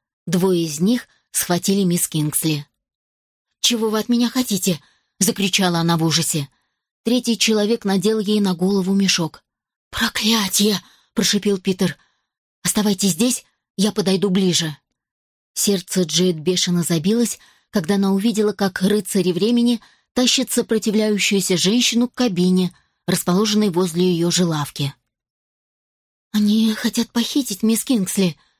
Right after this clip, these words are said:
прошептала Орла, задыхаясь от испуга. Джейд вгляделась в темноту, ища Полькинса. Он был уже возле магазина.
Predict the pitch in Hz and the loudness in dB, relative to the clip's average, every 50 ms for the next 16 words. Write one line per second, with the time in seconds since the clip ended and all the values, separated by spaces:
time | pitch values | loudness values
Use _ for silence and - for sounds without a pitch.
0 | _ _ _ 190 185 - - 190 - 196 180 180 180 - _ 247 277 285 269 262 | _ _ _ 0 0 0 0 0 0 0 0 2 0 0 _ 0 0 2 2 2
1 | 254 240 - _ _ _ _ _ 185 196 220 165 202 185 - 226 233 233 214 - | 0 0 -4 _ _ _ _ _ 0 0 0 0 -2 -2 0 0 0 0 0 0
2 | 220 208 - 226 196 - - - 175 165 147 147 156 147 151 - _ _ _ _ | -2 -2 -2 -2 -2 -2 -2 -2 0 0 0 0 -2 -4 -4 -8 _ _ _ _
3 | _ _ _ _ _ _ _ 170 151 165 196 202 202 196 - 190 - 175 160 190 | _ _ _ _ _ _ _ -2 0 2 2 2 2 0 -2 -8 -8 -2 0 0
4 | 190 - 185 185 180 175 - - - - 175 175 170 170 175 - 247 262 247 - | 0 2 2 0 0 0 -2 -6 -4 -2 0 2 2 0 0 0 0 0 0 -4
5 | _ _ _ _ 185 175 - - 220 220 - - 175 165 156 - - 160 156 147 | _ _ _ _ 0 0 2 0 0 -2 -4 -2 -2 -2 -2 -2 -2 -2 0 0
6 | - 175 156 156 - _ _ _ _ _ _ _ - 202 233 240 202 180 208 220 | 0 0 -2 -2 -4 _ _ _ _ _ _ _ 0 2 2 2 0 0 -2 0
7 | 220 208 190 208 208 196 151 143 165 185 170 185 185 185 185 180 175 160 - 147 | 0 0 2 2 0 0 0 0 0 0 2 2 2 2 2 0 0 -2 -2 -4
8 | 147 147 143 139 - | -4 -4 -4 -4 -6